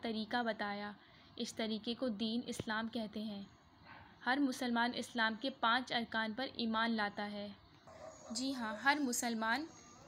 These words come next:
इस्लाम के पाँच अरकान पर ईमान लाता है। वो पाँच अरकान कौन से हैं, आए हम आपको बताते हैं। कलमा शहादत, इस्लाम का पहला रुकन शहादत है।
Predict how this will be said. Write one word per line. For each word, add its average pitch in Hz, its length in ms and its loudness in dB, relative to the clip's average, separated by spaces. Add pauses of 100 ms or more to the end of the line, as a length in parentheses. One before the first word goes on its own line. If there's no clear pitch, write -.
(240)
इस्लाम 240 460 4
के 302 180 0
पाँच 269 360 8
अरकान 226 460 2
पर 262 260 -2
ईमान 226 320 2
लाता 226 320 2
है। 247 240 -6 (120)
वो 247 100 -2 (100)
पाँच 262 280 4
अरकान 240 380 2
कौन 233 240 -2
से 262 160 -4
हैं, 269 240 -4
आए 226 260 2
हम 247 160 -2
आपको 226 220 -6
बताते 214 380 -6
हैं। 214 200 -8 (840)
कलमा 247 320 2
शहादत, 214 640 0 (540)
इस्लाम 240 420 4
का 277 140 2 (120)
पहला 254 300 0
रुकन 247 320 -2
शहादत 214 580 -2
है। 208 140 -6